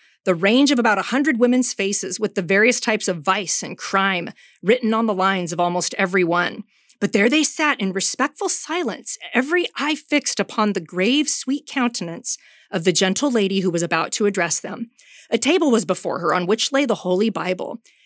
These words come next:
And after a pause for silent prayer of some minutes, she quietly opened the inspired volume. She turned to the prophet Isaiah and read aloud the fifty-third chapter. Never till then and never since have I heard anyone read as Elizabeth Fry read that chapter.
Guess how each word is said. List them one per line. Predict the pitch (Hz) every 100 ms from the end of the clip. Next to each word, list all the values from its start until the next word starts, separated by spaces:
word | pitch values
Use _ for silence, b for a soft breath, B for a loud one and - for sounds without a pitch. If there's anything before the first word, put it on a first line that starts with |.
| b
And | 240
after | 247 - 330
a |
pause | 330 - 226 226
for | -
silent | - 196 185 247 -
prayer | - 202
of | 202
some | - 202 226
minutes, | 185 208 -
she | - 220
quietly | - 190 - 262 285
opened | 202 185 185 185
the |
inspired | 180 175 - 165 180
volume. | 165 165 180 175 92 214 b b
She | - -
turned | - 240 285
to | 320
the |
prophet | - - 285 302
Isaiah | 294 294 190 170
and | - 180
read | 175 226
aloud | 247 190 180
the | 175
fifty-third | 175 - 165 185 170
chapter. | - 180 180 196 - - b b b b _ -
Never | 220 320 359
till | - 330
then | 262 240 196
and | 185 175
never | 214 320
since | - 311 269 - - - b
have | b 196
I | 214
heard | 220 214 -
anyone | 277 302 196 180
read | 175
as | 175
Elizabeth | 180 175 165 185 -
Fry | 202 190
read | 175 175
that | 175 175
chapter. | - 180 180 - -